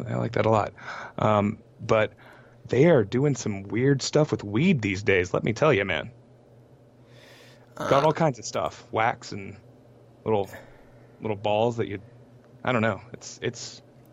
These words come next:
Speaker 1: it's out there.
Speaker 2: Weed is whack, wiggity, wiggity, whack.
Speaker 1: That's true. That's a direct quote from Willie Nelson, the inventor of weed.
Speaker 2: <laughs> Uh, the Jawbreaker. Um,
Speaker 1: Jawbreaker. August
Speaker 2: The
Speaker 1: fifth.
Speaker 2: Return of Bob Holly is what it should be called.
Speaker 1: Right. Making his glorious return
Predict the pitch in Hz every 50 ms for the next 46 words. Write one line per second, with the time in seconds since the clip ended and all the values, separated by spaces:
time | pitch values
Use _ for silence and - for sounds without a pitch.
0 | - - - - - 123 120 135 - - - - - 117 - - 143 143 147 139
1 | 143 139 - - 143 143 139 - - - - 139 120 135 123 - 139 143 135 127
2 | 151 151 143 143 135 120 110 117 - - - - - - - - - - - -
3 | - - - 110 104 - - - 113 104 101 107 120 120 117 - 123 104 101 101
4 | 104 104 104 101 101 - - 113 110 104 - - - 104 98 101 110 113 110 107
5 | 113 139 143 - - 98 98 - - - - 110 127 143 - - 85 - - 101
6 | 101 180 - - - - - - - - - - - - - - - - - -
7 | - - - - - - - - - - - - - - - - - - 143 151
8 | 143 135 - 131 147 135 139 147 156 160 156 156 170 196 240 233 165 143 - -
9 | - - - - - - - _ _ _ - - - - - - 113 110 110 110
10 | 143 - - - 123 107 90 87 85 - - 67 - - - - 107 117 135 156
11 | 160 156 - - - 202 185 147 123 131 131 123 - 156 170 160 135 120 117 107
12 | 110 - 113 78 - - 139 110 76 - - - - - - - - - - -
13 | - - - - - - - - - - 113 104 78 - - - - _ - -
14 | 117 117 - 143 123 117 117 110 - 117 113 110 113 110 - 120 110 - 120 117
15 | 104 95 95 92